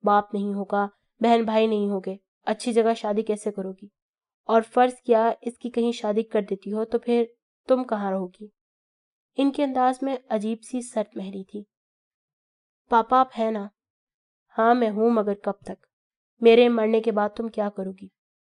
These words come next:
मेरी जिंदगी में, इस घर में तुम्हारी कोई अहमियत ना है, ना इज्जत है। मेरे मरने के बाद क्या होगा? वो तुम्हें इस घर से निकाल देंगे।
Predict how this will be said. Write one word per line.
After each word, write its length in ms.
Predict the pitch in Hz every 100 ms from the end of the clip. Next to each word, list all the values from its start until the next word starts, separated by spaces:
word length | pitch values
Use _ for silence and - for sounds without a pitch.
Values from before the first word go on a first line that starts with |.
| -
मेरी 200 | 220 233
जिंदगी 360 | 220 220 214 240
में, 200 | 240 240 - _ -
इस 100 | 233
घर 200 | 240 233
में 140 | 240
तुम्हारी 340 | 240 220 208 214
कोई 180 | 220
अहमियत 360 | 196 202 202 208
ना 80 | 208
है, 280 | 202 202 214 _
ना 80 | 208 -
इज्जत 280 | 202 - 190 -
है। 80 | 202 _ _ _ _ _ _ _ _ _ - -
मेरे 240 | 220 226
मरने 280 | 226 202 208
के 100 | 214
बाद 180 | 202 208 -
क्या 140 | 208
होगा? 340 | 185 175 190 - _ _ _ _ -
वो 60 | 226
तुम्हें 260 | 262 262
इस 60 | 262
घर 200 | 233 220
से 160 | 214 220
निकाल 320 | 196 190 190
देंगे। 300 | 190 196